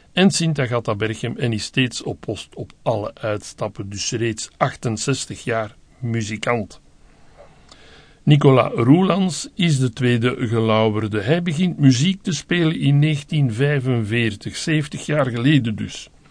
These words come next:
Hij is ook bestuurslid sinds negentien vijfenzestig. En sinds negentien achtentachtig is hij voorzitter van onze fanfare.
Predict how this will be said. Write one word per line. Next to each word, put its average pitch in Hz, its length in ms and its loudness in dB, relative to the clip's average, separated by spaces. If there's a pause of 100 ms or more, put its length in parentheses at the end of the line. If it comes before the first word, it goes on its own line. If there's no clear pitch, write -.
(480)
Hij 110 160 0
is 104 160 0
ook 104 180 0
bestuurslid 143 760 0
sinds 120 400 -2
negentien 110 460 -2
vijfenzestig. 113 800 -2 (1000)
En 175 340 2
sinds 143 340 2
negentien 123 800 2
achtentachtig 113 880 0
is 110 240 -4
hij 101 260 -4
voorzitter 104 680 -4
van 101 160 -4
onze 104 300 -4
fanfare. 113 640 0